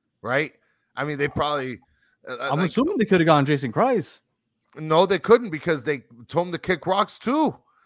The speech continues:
Speaker 1: Either that or he
Speaker 2: Exactly.
Speaker 1: left, right? So, like,
Speaker 2: Nah, I doubt
Speaker 1: everybody
Speaker 2: he
Speaker 1: was
Speaker 2: left.
Speaker 1: crying about Jason Kreis filling in for him,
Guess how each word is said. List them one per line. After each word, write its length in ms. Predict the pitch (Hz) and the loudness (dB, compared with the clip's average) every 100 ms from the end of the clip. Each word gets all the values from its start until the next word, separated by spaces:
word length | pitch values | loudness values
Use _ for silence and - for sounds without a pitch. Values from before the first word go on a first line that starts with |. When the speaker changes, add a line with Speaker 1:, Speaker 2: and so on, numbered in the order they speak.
| _ | _
Speaker 1:
Either 240 | 170 165 160 | -4 0 0
that 260 | 185 302 | 2 4
or 80 | 202 | 2
he 80 | 143 | 0
Speaker 2:
Exactly. 40 | |
Speaker 1:
left, 540 | 131 196 165 - - _ _ _ _ _ _ | 0 0 0 -4 -20 _ _ _ _ _ _
right? 380 | - 135 208 185 | -8 -4 -2 -4
So, 180 | - 190 | -6 -4
like, 180 | 175 160 | -2 -4
Speaker 2:
Nah, 40 | 98 | -4
I 40 | |
doubt 80 | 226 | -4
Speaker 1:
everybody 360 | 285 262 240 101 | -2 -2 -2 -2
Speaker 2:
he 40 | |
Speaker 1:
was 120 | 170 | -4
Speaker 2:
left. 100 | 98 | -6
Speaker 1:
crying 380 | 190 190 196 165 | -4 -2 -2 -4
about 260 | 127 127 123 | -4 -4 -4
Jason 380 | 143 143 135 | -6 -6 -10
Kreis 560 | - 135 117 113 - - _ _ | -2 0 0 -2 -12 -16 _ _
filling 380 | - 165 180 143 | -8 -6 -4 -6
in 120 | 127 | -10
for 180 | - 123 | -6 -6
him, 300 | 120 117 | -4 -8